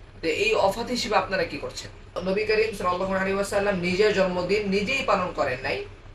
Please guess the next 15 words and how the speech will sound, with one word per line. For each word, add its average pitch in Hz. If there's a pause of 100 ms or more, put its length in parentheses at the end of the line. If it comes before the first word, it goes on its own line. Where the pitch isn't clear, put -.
(240)
সেই 196
জায়গায় 196
আমরা 202
উম্মত 220
হয়ে 180
নবীজির 185
জন্মদিন 156
পালন 147
করছি। - (540)
নবীজির 220
ওফাত 233
হিসেবে 240
আমরা 196
কি 180
করছি? -